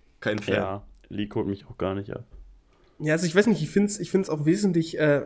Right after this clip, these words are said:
Speaker 3: entspannter, sich das so anzugucken, wie so Leute, die das richtig gut können, äh, wie, wie die das so spielen, als wenn man das jetzt so selber spielt. Weil es ist irgendwie so ein bisschen,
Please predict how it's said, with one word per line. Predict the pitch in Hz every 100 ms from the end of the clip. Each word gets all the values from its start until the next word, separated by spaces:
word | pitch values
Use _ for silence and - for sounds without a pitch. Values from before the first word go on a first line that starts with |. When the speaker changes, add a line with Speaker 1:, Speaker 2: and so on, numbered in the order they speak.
| -
Speaker 3:
entspannter, | 147 - - 170 202 - 139 - _ _
sich | 151 -
das | 131
so | - -
anzugucken, | 147 196 - 208 - 214 214 190 151
wie |
so | 139 139
Leute, | 131 147
die | 143
das | 127 -
richtig | 165 131 -
gut | 135 -
können, | 156 220 269 - - _ - _ _
äh, | 156 160 143 151
wie, | 151 139
wie | 151
die | 165
das | 143 -
so | 143
spielen, | - 160 170 233 240 233 - - - _ -
als | 131 139 143
wenn | 151
man | 156
das | 139 -
jetzt | 131
so | 135
selber | 123 131 135 131 127 127 - _
spielt. | - - 143 135 - - - _ _ _ _ _ _ _
Weil | 135
es | 131 -
ist | 139
irgendwie | 147 143
so | 135
ein |
bisschen, | 143 147 147 139